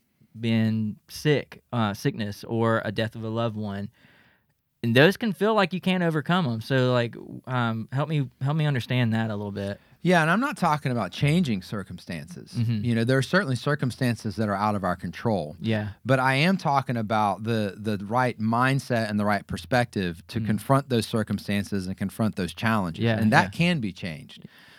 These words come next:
Speaker 2: So, you know, the, the idea there is you can have people who walk through the exact same set of challenges, the exact same set of
Speaker 1: Mm-hmm.
Speaker 2: circumstances,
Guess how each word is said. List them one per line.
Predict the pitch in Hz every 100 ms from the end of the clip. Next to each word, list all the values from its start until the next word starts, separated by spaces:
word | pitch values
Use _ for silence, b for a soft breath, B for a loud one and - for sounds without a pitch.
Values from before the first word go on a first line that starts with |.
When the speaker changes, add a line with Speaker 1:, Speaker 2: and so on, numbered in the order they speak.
| B
Speaker 2:
So, | - - 143 135 127 113 - _
you | 160
know, | 143 123
the, | 120 123 123 _ -
the | 139
idea | 131 160 175 139 202 190
there | 135 123 117
is | 117 123 117 110 -
you | - 135 214
can | 208
have | 165 190 185
people | - 180 151 123
who | 135
walk | 123 143 147 -
through | 135
the | 113
exact | 101 101 139 180 -
same | - 151 147
set | - 139 127
of | 117
challenges, | 139 123 110 101 98
the | 107
exact | 95 123 156 -
same | 151 139
set | 117 117 123
of | 110
Speaker 1:
Mm-hmm. |
Speaker 2:
circumstances, | 113 147 123 - 113 101 98 98